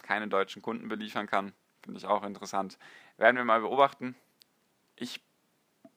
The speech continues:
denke mal, wenn kein Riesenskandal kommt, dass sie vielleicht länger im dax bleiben werden als Wirecard. Wirecard war jetzt knapp zwei Jahre im dax.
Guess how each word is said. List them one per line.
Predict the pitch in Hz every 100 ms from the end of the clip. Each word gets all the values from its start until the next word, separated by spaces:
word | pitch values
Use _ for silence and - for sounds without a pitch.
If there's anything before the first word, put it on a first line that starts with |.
| _
denke | - 143 160
mal, | 147 139 135
wenn | 120 117
kein | - 113 117 113 110 -
Riesenskandal | 113 113 113 - 104 107 110
kommt, | - 110
dass | 98 101
sie | 98 95 90 - _ _
vielleicht | - 98 117 147 -
länger | 98 120 131 123 _
im | - 110
dax | 110 - -
bleiben | 104 107 104
werden | 104 101
als | 95 -
Wirecard. | 113 113 117 113 - -
Wirecard | 95 98 - 95
war | 92
jetzt | 95 -
knapp | 92 - - - - - -
zwei | - 101
Jahre | 113 131 131
im | 123
dax. | 120 -